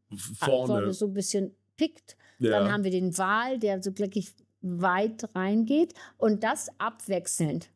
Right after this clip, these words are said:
Speaker 2: Das ist schön, bringt
Speaker 1: Spatz
Speaker 2: Spaß.
Speaker 1: und Wal.
Speaker 2: Ja, aber erstmal vielleicht
Speaker 1: Mhm.
Speaker 2: drei, viermal Spatz zum Rein, so ein bisschen zum
Speaker 1: Ja.
Speaker 2: Warmwerden, dann den Wal, dann mal wieder abwechselnd. Und dann gibt es so für Fortgeschrittene den Hubschrauber,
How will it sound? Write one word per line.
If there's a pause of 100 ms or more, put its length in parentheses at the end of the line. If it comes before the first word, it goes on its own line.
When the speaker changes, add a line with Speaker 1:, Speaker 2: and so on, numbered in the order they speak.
(200)
Speaker 2:
Das
ist
schön,
bringt
Speaker 1:
Spatz
Speaker 2:
Spaß.
Speaker 1:
und
Wal.
Speaker 2:
Ja,
aber
erstmal
vielleicht
Speaker 1:
Mhm.
Speaker 2:
drei,
viermal
Spatz
zum
Rein,
so
ein
bisschen
zum
Speaker 1:
Ja.
Speaker 2:
Warmwerden, (280)
dann
den
Wal,
dann
mal
wieder
abwechselnd. (360)
Und
dann
gibt
es
so (100)
für
Fortgeschrittene
den
Hubschrauber,